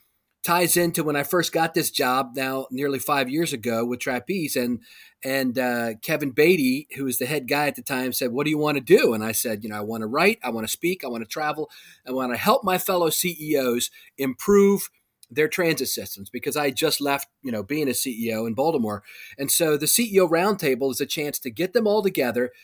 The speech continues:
to hang out, to socialize a little bit, as well as to share ideas. So that's what I look, to be honest with you, that's what I look forward to most. Like the one, Tris, that you and I did down, um, we just did at the apta conference. To me, the most fun part of it was just hanging out with everybody, you know, and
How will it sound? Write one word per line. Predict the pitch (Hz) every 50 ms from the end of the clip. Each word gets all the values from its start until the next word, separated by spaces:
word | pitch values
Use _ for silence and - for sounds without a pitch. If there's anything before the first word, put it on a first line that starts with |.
| _ _
to | - 139
hang | - - 202 214 208 190
out, | 175 170 170 175 170
to | - -
socialize | - - 175 165 165 - 185 170 160 156 156 156 -
a | 156
little | 151 156 151 151
bit, | - 156 151
as | 147 131 120
well | 135 165 208 233 190
as | 147 139 -
to | - -
share | - - - 180 170 156
ideas. | 147 135 127 - 185 202 160 113 98 98 - - - - _
So | - - 185
that's | 233 269 262 -
what | 262 240
I |
look, | 208 214 208 - _ _ _ _ _ _ _
to | - 175
be | 180 180
honest | 208 202 -
with | 151
you, | 160
that's | 185 -
what | 226 196
I |
look | 175 180 175 -
forward | - 170 160 156 -
to | - 151 135
most. | 131 151 147 120 - - - - - - -
Like | - 156 156 -
the | - 165
one, | 160 165 165 165
Tris, | - - 165 156 -
that | - 151
you | 156 151
and | 151 151
I | 147 143
did | - 156 151 139
down, | - 151 143 143 143 139 135 - _ _ - - - _ _ -
um, | 131 127 127 123 120 117 117 110 - _ _ _
we | - 139 131
just | 151 151 - -
did | 151 147 135
at | 131 -
the | 151 135
apta | 143 160 185 180 - 139
conference. | 123 - 139 120 110 104 - 110 - -
To | 151 143
me, | 156 214 240 208
the | 156 147
most | 156 175 170 -
fun | - 185 180 170
part | - 190 208 240 214
of | 170
it | 156
was | 151 139
just | - 151 -
hanging | 147 165 202 196 190 208
out | 233 254 254
with | 180 143 139
everybody, | 127 131 123 110 127 117 110
you | 117 120 123
know, | 135 147 170 180
and | 156 123